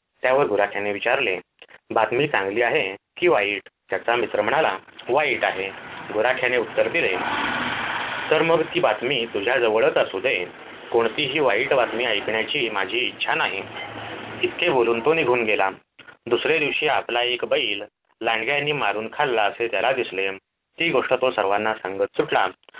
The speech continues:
तेव्हा त्याचा मित्र त्याला म्हणतो, "अरे, तुझा बैल लांडग्यांच्या भक्षस्थानी पडणार हे मला पूर्वीच ठाऊक होतं, कारण गुरांच्या कळपातून निघून डोंगरात एकटाच जाताना मी त्याला पाहिलं होतं."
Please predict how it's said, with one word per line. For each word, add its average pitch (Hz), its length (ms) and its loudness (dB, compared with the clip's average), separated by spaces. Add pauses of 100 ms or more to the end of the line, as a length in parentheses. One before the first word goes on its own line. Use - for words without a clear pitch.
(160)
तेव्हा 117 220 2
त्याचा 117 300 2
मित्र 127 260 0
त्याला 104 240 2
म्हणतो, 110 440 2 (460)
"अरे, 123 220 2
तुझा 120 260 0
बैल 117 380 0 (180)
लांडग्यांच्या 120 640 0
भक्षस्थानी 104 600 -2
पडणार 117 460 0 (380)
हे 139 100 0
मला 123 220 2
पूर्वीच 117 360 -2 (320)
ठाऊक 165 260 4
होतं, 92 260 0 (480)
कारण 131 260 2 (540)
गुरांच्या 156 400 2
कळपातून 127 500 2
निघून 113 420 0 (380)
डोंगरात 123 400 4
एकटाच 151 460 0
जाताना 113 380 2
मी 123 180 -2
त्याला 110 200 2
पाहिलं 139 280 2
होतं." 98 320 0